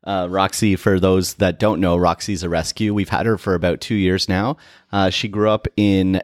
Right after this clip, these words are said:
a puppy mill. She was a breeder dog, so all she did was, um, make babies for a couple years for the breeder and make them lots and lots of money. And then when she wasn't breeding anymore, they, they were done with her. So we got her through a rescue,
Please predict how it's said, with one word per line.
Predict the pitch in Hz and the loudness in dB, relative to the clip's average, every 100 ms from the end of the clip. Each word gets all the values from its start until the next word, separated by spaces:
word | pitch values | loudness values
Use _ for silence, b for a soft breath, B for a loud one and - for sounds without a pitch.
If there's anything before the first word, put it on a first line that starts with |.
| - | -2
a | 92 90 87 82 - _ - | 0 0 0 -2 -8 _ -4
puppy | 127 - | -2 0
mill. | 101 85 95 135 139 | 0 2 0 0 -4
She | - 101 | -2 0
was | 92 87 95 | 0 0 -2
a | 92 | -6
breeder | 80 92 90 87 | -4 -4 -4 -6
dog, | 78 76 107 - | -6 -6 -8 -6
so | 92 85 82 | 0 2 2
all | - 87 | 0 -2
she | - | -4
did | 92 87 | -4 -2
was, | 85 80 - B B B B _ | -2 -2 -4 B B B B _
um, | 82 82 78 - | -4 -4 -6 -6
make | 92 95 | -4 0
babies | 107 110 127 - | 0 2 0 0
for | 101 | -2
a | |
couple | - 90 92 | 0 -2 0
years | 82 87 113 - | 0 2 0 -2
for | 98 | -4
the | 85 | -4
breeder | 78 101 87 87 | -2 0 2 2
and | 101 | 2
make | 90 85 | 0 -2
them | 87 | -2
lots | 87 85 - | -2 -2 -4
and | 90 | -4
lots | 85 | -4
of | 85 | -6
money. | 90 110 98 101 | -4 0 0 0
And | 98 | -2
then | 85 85 | -4 -6
when | 85 | -6
she | 82 92 | -6 -8
wasn't | 87 90 92 85 | -4 -4 -4 -4
breeding | 107 120 123 | 0 2 2
anymore, | 117 113 117 131 131 | 0 0 0 0 0
they, | 98 95 b b b _ | 0 -2 b b b _
they | 104 | 0
were | 98 | 2
done | 107 101 | 2 0
with | 95 | 0
her. | - 67 | -2 -4
So | - 98 92 87 87 | 0 2 2 2 0
we | 98 95 | 0 0
got | 92 85 | 0 -2
her | 101 98 | -2 -4
through | - 95 | -2 0
a | 87 | 2
rescue, | 87 90 - 104 104 | 0 -2 -2 0 0